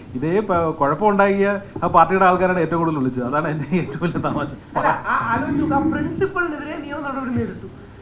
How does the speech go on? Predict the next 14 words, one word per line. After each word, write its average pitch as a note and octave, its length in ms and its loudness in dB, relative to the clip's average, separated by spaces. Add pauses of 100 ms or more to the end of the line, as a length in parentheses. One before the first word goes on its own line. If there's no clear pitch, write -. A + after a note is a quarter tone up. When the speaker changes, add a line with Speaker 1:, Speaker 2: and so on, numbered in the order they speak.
(120)
Speaker 2:
ഈ - 160 -8 (320)
പുള്ളി B3+ 240 -2
എന്ത് D#4 240 -6
ചെയ്യാനാണ്? C#4+ 340 -2
അല്ലെങ്കിൽ G#3 280 -6
റോട്ടറിയാണ്, G3+ 380 -8 (160)
ഏതോ A#3+ 240 2
ഒരു C#4+ 80 -2
പ്രമുഖ C#4+ 300 -2
സംഘടനയാണ് D4+ 580 -4
ഉമേഷിനെ C4 320 -10
വിളിച്ചത്. A#3 280 -8 (240)
സി, F4 180 -6
അത്രമാത്രം E4+ 920 0